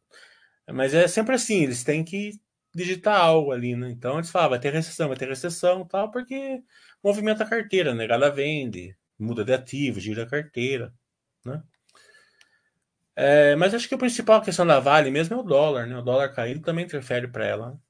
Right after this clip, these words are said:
Porque o minério de ferro não, tá bem tranquilo. Acho que o ponto principal da Vale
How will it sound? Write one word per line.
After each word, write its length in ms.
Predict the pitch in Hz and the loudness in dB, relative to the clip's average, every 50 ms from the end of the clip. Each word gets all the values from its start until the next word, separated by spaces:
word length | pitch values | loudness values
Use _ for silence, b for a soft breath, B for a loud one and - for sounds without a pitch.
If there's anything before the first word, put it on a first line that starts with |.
| _ _ _ _ _ _ _ _ _ _ _ _ _ _ _ _ _ _ _ _ _ _ _ _ _ _ _ _ _ _ _ _ _ _ _ _ _ _ _ _ _ _ _ _ _ | _ _ _ _ _ _ _ _ _ _ _ _ _ _ _ _ _ _ _ _ _ _ _ _ _ _ _ _ _ _ _ _ _ _ _ _ _ _ _ _ _ _ _ _ _
Porque 140 | _ - 156 | _ -2 0
o 40 | 165 | 0
minério 280 | 165 160 160 170 175 | 2 4 6 6 6
de 120 | 185 175 - | 4 2 0
ferro 260 | 180 190 240 302 302 | 0 0 0 0 -2
não, 260 | 302 262 240 226 - | -4 -2 -4 -6 -6
tá 240 | - 123 127 123 - _ _ - | -8 -10 -10 -12 -16 _ _ -10
bem 160 | 127 147 185 | -8 -8 -8
tranquilo. 440 | 196 240 262 247 240 - 185 170 165 | -6 -8 -10 -10 -4 -2 2 2 2
Acho 140 | 151 - - | 2 0 0
que 80 | - | -2
o 100 | 226 208 | -2 -2
ponto 420 | 214 - - 208 233 240 233 214 - | -2 0 2 2 2 2 0 -4 -6
principal 540 | - 175 160 - 160 - - - 131 135 123 | -4 -6 -6 -4 -6 -6 -2 0 2 2 2
da 120 | 117 107 101 | 2 0 0
Vale 420 | 120 135 156 165 143 113 104 - | 0 0 0 0 -2 -6 -8 -16